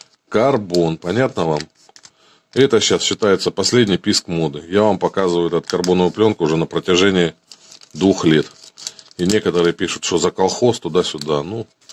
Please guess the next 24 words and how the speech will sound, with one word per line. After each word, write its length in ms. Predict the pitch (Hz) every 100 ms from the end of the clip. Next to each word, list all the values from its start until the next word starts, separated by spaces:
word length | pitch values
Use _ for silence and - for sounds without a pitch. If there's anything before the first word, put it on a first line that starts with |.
| - - - - _ _ _
расскажите 580 | 95 101 - 123 131 117
теперь 340 | - - 101 - - _ _ _ _
по 100 | 104
поводу 320 | - 104 90
колхоза 580 | 87 95 95 120 110 82
руководству 560 | 82 - 92 98 - 80
компании 540 | 82 80 90 85 80
Xiaomi. 580 | 80 - 87 80 76 69 - - - - _ _ _ _ - - - - - - -
Так, 260 | 131 90
ладно, 400 | 127 135 98 92
суть 240 | 92 120 113
не, 180 | 117 110
суть 280 | - - 123
не 100 | 127
в 80 | 123
этом. 260 | 101 85 78 - - -
Значит, 320 | 104 104 107
металлизированный 800 | 127 120 135 143 135 123 107 101 95
чехольчик 560 | 113 - 95 - -
видим, 340 | 104 92 90 90
да? 220 | 123 131 - - -
Все 240 | - 123
отверстия 400 | 113 120 113 117
совпадают. 840 | - 110 - 117 131 131 110 82